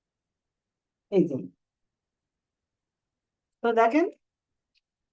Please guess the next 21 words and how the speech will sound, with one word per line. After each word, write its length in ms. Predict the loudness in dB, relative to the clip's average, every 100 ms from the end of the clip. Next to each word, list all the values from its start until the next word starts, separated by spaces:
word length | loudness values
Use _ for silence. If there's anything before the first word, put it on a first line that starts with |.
| -6
নিচু 480 | 2 6 4 6 6 8
হয়ে 200 | 6 6 4 4 4
কাজ 180 | 4 0 -4
করছে 320 | -6 -2 0 2
এরকম 240 | 2 2 0 0
একটা 120 | -2 2
ভঙ্গিমা 360 | 2 2 0 0
কিন্তু 280 | -2 0 0 0 -2 _ _ _
ফিগারের 360 | -2 2 4 4 4
ভিতরে 280 | 4 4 2 0 _ _ 0
চলে 220 | 2 2 -2
আসছে, 240 | -10 -20 _ _ _ _ _ 0
যে 120 | 4 6 6 2 -2 _ _ _
আমার 200 | -6 0 2
এই 60 | 2 -2
ফিগারটা 420 | -6 -6 -6 -6 -6 -12 _ -20 -8
নিচু 260 | -8 -6 -2 0
হয়ে 180 | 0 -2 -4 -10
কাজ 140 | -8 -8 -8
করছে, 280 | -8 -2 -2 -4 _ _ _ _ _ _ _ _ -2
সেরকম 400 | 0 2 0